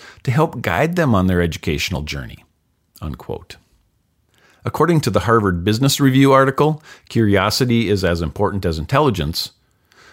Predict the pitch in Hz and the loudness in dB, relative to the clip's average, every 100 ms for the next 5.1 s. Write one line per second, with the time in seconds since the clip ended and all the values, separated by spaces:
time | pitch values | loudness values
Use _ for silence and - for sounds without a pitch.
0 | _ 101 120 165 - 151 135 110 87 - | _ -2 0 0 -2 0 2 2 2 0
1 | 135 127 139 139 - 170 - - _ _ | -2 0 0 0 -2 -6 -10 -20 _ _
2 | _ 101 98 107 107 101 98 87 110 - | _ -2 2 2 0 0 0 0 0 -2
3 | 131 - 135 135 170 170 - _ _ _ | -4 0 0 0 -6 -8 -16 _ _ _
4 | - - - - 113 104 90 - - 113 | -20 -20 -20 -6 0 0 0 -4 2 2
5 | 104 | 2